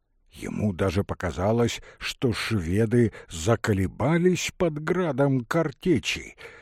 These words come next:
но он выжидал. Наконец-то из лесу выдвинулись шведские пушки с жёлтыми лафетами и начали могучий разговор.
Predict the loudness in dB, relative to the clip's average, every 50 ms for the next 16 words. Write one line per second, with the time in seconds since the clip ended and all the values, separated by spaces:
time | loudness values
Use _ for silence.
0 | -20 -20 -20 -20 -20 _ _ -12 -10 -10 -8 -8 -6 -4 -4 0 2 2 2 4
1 | 2 2 2 0 -4 -4 -8 -10 -16 _ _ _ _ _ _ _ _ _ _ _
2 | -10 -4 -2 0 0 0 -2 0 2 2 2 2 2 2 0 -2 -4 -6 -8 -10
3 | -10 -10 -10 -14 -14 -16 _ _ _ 0 2 4 4 4 4 2 4 4 6 6
4 | 4 4 2 2 0 2 2 2 2 4 4 4 4 4 2 2 2 4 4 4
5 | 4 4 2 2 -2 -6 -12 -14 -14 -10 -6 -4 -2 0 2 2 2 0 -2 -8
6 | -10 -4 0 2 4 4 2 2 _ _ -8 -6 -4 -4 -4 -6 -6 -8 -8 _
7 | 0 2 2 2 2 0 -4 -4 -2 0 0 0 0 -2 -2 0 2 4 4 4
8 | 4 4 2 0 0 0 -2 -2 -2 0 -2 0 4 4 6 6 6 6 6 4
9 | 4 4 2 0 0 -2 -2 -2 -4 -4 -2 2 2 4 6 6 6 6 6 6
10 | 6 4 2 2 -4 -6 -2 -2 0 0 -2 -4 -6 -6 -4 0 4 6 6 6
11 | 6 4 2 2 0 -4 -2 0 2 2 2 2 0 0 0 0 -2 -2 -4